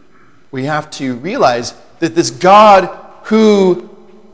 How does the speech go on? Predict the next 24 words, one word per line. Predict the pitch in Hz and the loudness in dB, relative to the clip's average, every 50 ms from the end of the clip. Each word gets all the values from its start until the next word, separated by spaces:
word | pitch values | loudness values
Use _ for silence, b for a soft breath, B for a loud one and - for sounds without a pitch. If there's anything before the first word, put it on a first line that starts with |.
| _ _ _ _ _ _ _ _ _ _ _ _ _ | _ _ _ _ _ _ _ _ _ _ _ _ _
is | - 165 160 135 147 | -2 -2 -2 -2 -4
knowable, | 160 170 180 196 226 220 208 190 147 165 160 156 156 170 180 180 - - - - - - - - - - _ _ _ - | -2 0 2 4 6 6 6 6 4 4 4 4 4 2 0 -4 -10 -18 -20 -20 -20 -20 -20 -20 -20 -20 _ _ _ -2
but | 147 175 | 0 2
only | 170 175 185 202 208 | 2 4 2 2 2
because | 185 170 170 - - 170 156 156 - | 2 0 0 2 0 -2 0 -2 -4
he | - - 180 | -10 -12 -12
chooses | 170 - - 208 196 170 165 170 | -12 -10 -8 -6 -6 -4 -6 -6
to | 165 - | -6 -6
reveal | 151 143 139 127 139 165 196 220 | -6 -6 -6 -6 -6 0 0 2
himself | 220 208 170 160 - - - 143 139 147 165 - - - - _ _ _ _ _ _ _ _ _ | 2 0 -2 -4 -8 -4 0 0 2 2 0 -2 -10 -20 -20 _ _ _ _ _ _ _ _ _
in | 147 156 170 180 180 175 170 - | -6 -6 -4 -4 -6 -8 -10 -8
his | - 151 143 135 | -8 -8 -8 -8
word | 127 131 147 151 151 151 156 156 156 156 - - _ _ _ _ _ _ | -8 -4 -2 0 0 0 0 -2 -4 -8 -16 -20 _ _ _ _ _ _
and | 139 135 135 131 | -12 -12 -12 -12
to | - 143 | -14 -14
some | 135 - - 156 160 | -12 -4 -4 -4 -4
extent | 156 151 - - - 151 131 - | -4 -8 -10 -8 -8 -8 -8 -8
in | 147 139 | -10 -12
his | 131 131 | -12 -12
creation, | - - - 139 151 185 226 226 - - 147 135 131 131 123 - _ _ _ _ _ _ _ _ _ _ _ _ | -14 -14 -10 -6 -4 -4 -4 -4 -6 -8 -8 -10 -10 -12 -14 -18 _ _ _ _ _ _ _ _ _ _ _ _
this | 143 185 214 - - | -2 -2 -2 -2 -6
God | - - 175 165 170 185 190 214 202 | -4 -2 -2 0 2 2 2 0 0
who | 170 170 151 | -2 -4 -6
wants | 143 139 156 190 196 196 - - - - | -4 -4 -4 -4 -4 -6 -8 -12 -12 -14